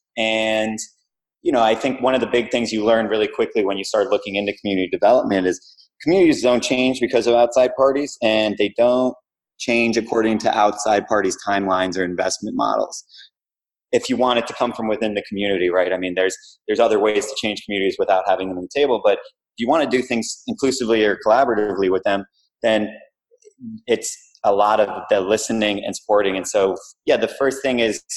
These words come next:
I mean, and we have a lot of interest from a <laughs> lot of different markets, but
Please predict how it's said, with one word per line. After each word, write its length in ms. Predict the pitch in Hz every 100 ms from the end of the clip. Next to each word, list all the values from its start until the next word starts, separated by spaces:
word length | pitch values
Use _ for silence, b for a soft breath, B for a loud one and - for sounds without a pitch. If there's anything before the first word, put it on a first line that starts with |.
| -
I 40 | 110
mean, 240 | 104 104
and 140 | 110 120
we 80 | 156
have 100 | 135
a 60 |
lot 240 | 110 110 107
of 100 | 95 - _ _ _
interest 680 | 127 165 - - 120 110 107 - -
from 200 | 120 110
a 60 | 110
<laughs> 20 |
lot 160 | 104 - 160
of 120 | -
different 280 | 120 - 101
markets, 420 | 113 113 107 -
but 160 | 104